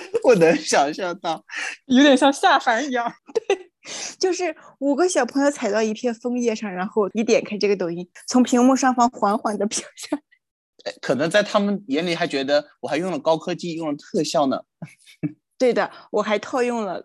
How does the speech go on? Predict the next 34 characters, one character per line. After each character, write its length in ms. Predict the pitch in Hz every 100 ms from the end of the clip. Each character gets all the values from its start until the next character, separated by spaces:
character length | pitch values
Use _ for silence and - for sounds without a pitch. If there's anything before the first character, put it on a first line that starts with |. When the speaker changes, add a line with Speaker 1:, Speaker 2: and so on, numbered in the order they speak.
| -
Speaker 3:
不 120 | - 214
知 120 | 220
道 100 | 214
是 140 | 220
抖 160 | 196 170
音 120 | 180
还 160 | 185 190
是 140 | 196
剪 260 | 190 180 160
映 180 | 208 202
的 60 | 160
一 140 | 165
个 80 | 190
什 120 | -
么 140 | 185
模 240 | 180 170 175
板， 220 | 160 - - - -
哎， 160 | 180
我 100 | 196
把 140 | 202 175
这 180 | 202
个 140 | 185 190
做 180 | 196 185
下 200 | 175 -
来 160 | -
了。 100 | 208 - - - -
他 140 | 220
还 80 | 208
发 200 | 220 208
了 80 | 190
好 180 | 190 180
几 140 | -
个 120 | 190
群， 400 | 185 - 175 160